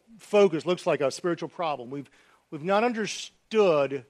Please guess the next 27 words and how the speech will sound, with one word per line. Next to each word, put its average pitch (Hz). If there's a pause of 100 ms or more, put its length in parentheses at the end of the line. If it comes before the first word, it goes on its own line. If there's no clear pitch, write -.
(400)
that 175
the 151
greatest 185
commandment 175
is 156
to 170
love 156
God 139
with 117
all 131
of 123
our 123
heart, 139
soul, 127
and 123
mind. 117
We've 131
not 170
understood 160 (360)
that 139
we're 139
to 131
love 135
our 135
neighbors 123
as 110
ourselves. -